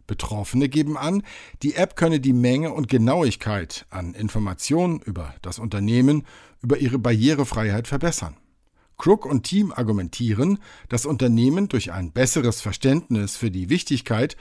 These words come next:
von Zugänglichkeit zur Kommunikation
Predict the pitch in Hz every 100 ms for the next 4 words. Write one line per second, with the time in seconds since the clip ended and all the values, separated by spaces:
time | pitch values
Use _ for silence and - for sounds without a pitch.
0 | - - - 117 - 202 156 127 117 -
1 | 117 - 117 127 120 110 120 110 - 147
2 | 165